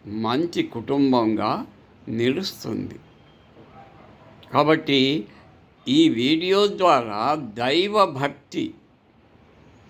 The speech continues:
దైవభక్తి ఉన్నప్పుడే మన సంస్కృతికి, మన సాంప్రదాయాలకు మనము తగిన గౌరవం ఇస్తాం,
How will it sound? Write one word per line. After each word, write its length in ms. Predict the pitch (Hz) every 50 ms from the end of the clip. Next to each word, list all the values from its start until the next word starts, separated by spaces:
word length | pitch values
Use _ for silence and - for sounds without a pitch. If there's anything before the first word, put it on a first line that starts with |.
| - - - - - -
దైవభక్తి 840 | - 101 117 135 151 175 185 190 196 180 175 190 185 180 - - 202
ఉన్నప్పుడే 840 | 190 175 165 165 175 185 190 175 180 - 180 175 170 175 180 190 196
మన 280 | 190 175 160 156 156
సంస్కృతికి, 1040 | 139 - - 151 160 160 160 - - - 165 156 - 135 127 - - 139 151 170 180
మన 240 | 175 160 143 135 123
సాంప్రదాయాలకు 1300 | 104 117 127 127 143 160 156 160 160 160 156 156 156 151 147 147 143 131 123 120 113 101 104 135 156 175 180
మనము 720 | 170 139 131 131 147 160 170 170 196 208 240 302 330 330 - - - - - - _ _ _ _ _ _ _ _ _ - -
తగిన 520 | 139 156 165 185 202 208 202 180 147 120
గౌరవం 500 | 123 131 160 196 226 247 254 247 220 208
ఇస్తాం, 540 | 208 202 - - - 214 196 160 117 101 -